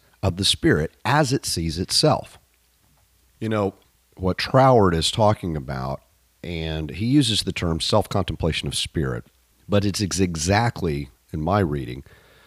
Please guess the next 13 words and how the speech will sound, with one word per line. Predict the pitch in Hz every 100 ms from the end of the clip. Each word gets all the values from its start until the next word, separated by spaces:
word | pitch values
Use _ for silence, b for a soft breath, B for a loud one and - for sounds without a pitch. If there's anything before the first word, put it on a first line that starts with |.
| b
to | -
the | 87
way | 90
the | 87
Bible | 76 117 127 92
describes | 78 78 - 82 67 65 65 71 - _ _ _
the | -
creative | - 90 78 -
process | 87 73 - 80 69 - - - -
in | 78 73
Genesis | 82 76 - 76
chapter | - 71 69 71
one. | 67 65 -